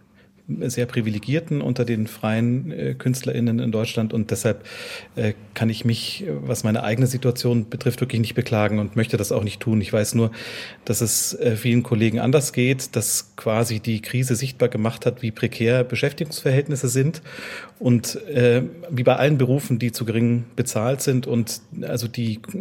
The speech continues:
Kolleginnen, die zum Teil wirklich, äh, wahnsinnig hart arbeiten und, und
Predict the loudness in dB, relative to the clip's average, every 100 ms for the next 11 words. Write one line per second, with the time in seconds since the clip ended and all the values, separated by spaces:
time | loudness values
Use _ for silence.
0 | -6 -2 0 2 2 4 2 0 -8 -16
1 | -18 -20 -6 -4 -2 -2 0 2 2 0
2 | 0 -2 -2 -8 -2 -2 -2 -6 -8 -14
3 | _ -12 0 2 4 2 2 0 2 2
4 | 4 2 2 0 0 -2 0 -2 -2 -8